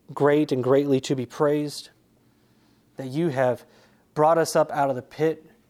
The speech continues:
by your sole pleasure to bring glory to you, Father, Lord. And we thank you that you decided to save us, something that we could not do ourselves. Let us never forget that. And let us always seek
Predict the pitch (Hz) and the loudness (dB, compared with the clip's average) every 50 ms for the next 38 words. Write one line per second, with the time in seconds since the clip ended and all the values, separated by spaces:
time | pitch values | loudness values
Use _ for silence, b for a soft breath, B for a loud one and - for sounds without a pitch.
0 | _ _ b b b b b b b b b b b _ _ _ _ _ - 127 | _ _ b b b b b b b b b b b _ _ _ _ _ -8 -6
1 | 123 120 120 127 139 143 139 139 131 - - 143 127 127 123 - - 123 107 107 | -4 -4 -2 0 0 0 0 0 -4 -4 -4 -2 -2 -4 -4 -10 -16 -20 -20 -20
2 | 117 120 120 117 _ _ _ _ _ _ _ _ _ _ _ _ _ _ _ - | -20 -20 -20 -20 _ _ _ _ _ _ _ _ _ _ _ _ _ _ _ -20
3 | - _ - - 131 139 131 123 120 - 135 135 135 139 139 131 - - 135 123 | -20 _ -20 -14 -8 -8 -8 -8 -8 -8 -6 -4 -2 -2 -4 -4 -6 -10 -12 -10
4 | 123 123 113 - - 117 113 113 117 113 - 120 123 127 131 131 127 123 117 - | -10 -12 -12 -12 -14 -16 -16 -16 -18 -20 -20 -20 -20 -20 -20 -18 -18 -18 -18 -16
5 | - - 143 139 135 - - 139 123 120 110 - 131 139 147 147 139 131 - - | -12 -10 -8 -8 -8 -10 -10 -10 -8 -10 -10 -10 -8 -6 -6 -6 -6 -8 -10 -10
6 | 135 123 120 117 117 120 123 - - - - - 151 151 - - - - _ _ | -12 -10 -10 -12 -12 -14 -16 -18 -18 -20 -20 -20 -20 -20 -20 -20 -20 -20 _ _
7 | _ b b b b b b b b b b b b b b b b _ _ _ | _ b b b b b b b b b b b b b b b b _ _ _
8 | - - 143 127 127 135 127 120 113 117 127 127 123 - 120 120 123 120 120 123 | -12 -10 -8 -8 -6 -6 -8 -8 -6 -6 -6 -6 -8 -10 -12 -12 -12 -12 -12 -12
9 | 131 123 120 120 113 - - 117 110 117 113 - 127 120 117 - 135 135 131 147 | -12 -10 -10 -10 -10 -12 -16 -16 -18 -16 -14 -14 -14 -14 -12 -10 -8 -8 -6 -6
10 | 143 - - 147 131 127 117 110 - - 117 107 113 - _ _ _ b b b | -8 -8 -6 -6 -4 -4 -6 -6 -8 -12 -16 -16 -16 -20 _ _ _ b b b
11 | b b b b b b b b b b b b _ - 127 123 120 113 - 139 | b b b b b b b b b b b b _ -8 -6 -6 -6 -8 -8 -6
12 | 143 135 135 139 135 127 120 - - - - 147 185 185 - _ | -2 -2 0 0 -2 -2 -4 -6 -10 -10 -8 -8 -8 -8 -12 _